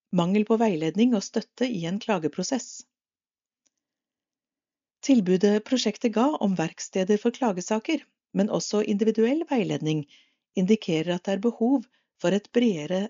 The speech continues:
veiledningstilbud og fri rettshjelp i klager til diskrimineringsnemnda. I tillegg fikk vi tilbakemeldinger fra fokusgruppa,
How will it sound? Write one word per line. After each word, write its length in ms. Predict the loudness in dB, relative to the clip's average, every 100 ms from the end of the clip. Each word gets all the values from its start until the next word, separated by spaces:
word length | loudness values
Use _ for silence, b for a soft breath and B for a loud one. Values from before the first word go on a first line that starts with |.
| -2
veiledningstilbud 1080 | 0 0 -2 -2 -4 -4 -4 -2 4 2 2 _ _ _ -2
og 120 | -2
fri 380 | -2 -4 -4 -4
rettshjelp 720 | -6 -6 -6 -2 0 0 -4 -20 _ _ -2
i 80 | -2
klager 400 | 0 -2 -2 -4
til 140 | -2
diskrimineringsnemnda. 1400 | -2 -2 0 0 0 -2 -4 -4 -8 -6 -4 0 0 -2 -4 _ _ _ _ _ _ _ _ _ _ -6
I 80 | -4
tillegg 340 | 0 2 2 0
fikk 180 | -2
vi 60 | -2
tilbakemeldinger 800 | 0 0 0 0 -4 -4 -4 -4
fra 120 | -2 -2
fokusgruppa, 800 | -4 -4 -6 -2 -2 0 -2